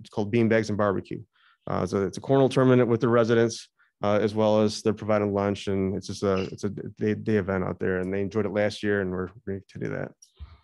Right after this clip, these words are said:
We're gonna continue to provide fire prevention education.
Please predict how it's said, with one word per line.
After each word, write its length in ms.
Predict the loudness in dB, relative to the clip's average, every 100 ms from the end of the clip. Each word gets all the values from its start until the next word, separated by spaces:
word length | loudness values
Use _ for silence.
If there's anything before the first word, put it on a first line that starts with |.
| _ _ _ _ _ _ _ _ _ _ _ -6
We're 100 | -6
gonna 80 | -4
continue 300 | 2 2 2
to 40 |
provide 460 | 2 2 2 0 -10 -16 -18 _ _ _ -2
fire 100 | 0
prevention 340 | 2 0 0 -4
education. 600 | 0 0 2 2 0